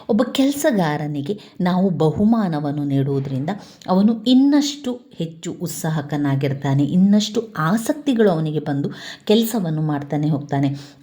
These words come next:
ಇಂತಹ ಒಂದು ಬಹುಮಾನವು ಅದು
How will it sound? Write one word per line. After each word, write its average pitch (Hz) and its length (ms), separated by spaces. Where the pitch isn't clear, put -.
ಇಂತಹ 247 500
ಒಂದು 170 280
ಬಹುಮಾನವು 147 680
ಅದು 165 280